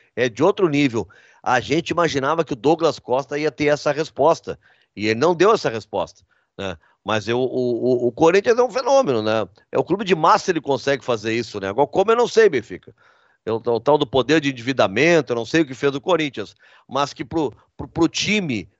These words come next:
né, pra aquele produto final, que é um time de futebol, é interessante, porque o Corinthians tava um caco, né? De uma hora pra outra, ele coloca quatro jogadores de alto nível, bom,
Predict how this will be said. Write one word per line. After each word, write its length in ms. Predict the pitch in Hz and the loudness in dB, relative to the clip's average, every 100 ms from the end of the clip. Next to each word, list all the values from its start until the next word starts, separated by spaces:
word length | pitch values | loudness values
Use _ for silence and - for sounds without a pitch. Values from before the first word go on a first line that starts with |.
| - | -4
né, 120 | 123 | -2
pra 140 | 127 | 0
aquele 220 | 127 165 170 | 0 2 2
produto 420 | 165 151 170 - | 2 2 2 0
final, 380 | - 147 147 135 | -2 2 2 0
que 140 | 143 | -4
é 20 | |
um 100 | 147 | -6
time 280 | - 170 208 | -6 -10 -10
de 80 | - | -8
futebol, 680 | 156 143 113 143 175 117 - _ _ | -8 -8 0 4 4 0 -10 _ _
é 120 | - 135 | -8 -6
interessante, 580 | 147 190 202 - 233 | -2 0 0 2 0
porque 100 | 156 | 0
o 40 | 151 | -2
Corinthians 360 | 131 165 185 | 0 2 0
tava 200 | - 185 | 2 2
um 80 | 190 | 2
caco, 420 | - 180 175 _ _ _ _ _ _ | -2 -2 -2 _ _ _ _ _ _
né? 220 | 110 131 113 _ _ | -6 -6 -6 _ _
De 80 | |
uma 100 | 143 | 0
hora 200 | 147 180 | 2 2
pra 180 | 175 175 | 0 2
outra, 300 | 165 165 - | 4 2 0
ele 100 | 135 | -10
coloca 360 | 135 143 151 139 | -4 0 0 -2
quatro 420 | - 165 196 - | -6 -2 -2 -2
jogadores 480 | 175 156 139 156 135 | -6 -4 -4 -4 -4
de 80 | 113 | 0
alto 240 | 156 - | 0 0
nível, 480 | 135 135 226 160 127 | -10 -8 -8 -6 -8
bom, 320 | 101 165 127 | 0 0 0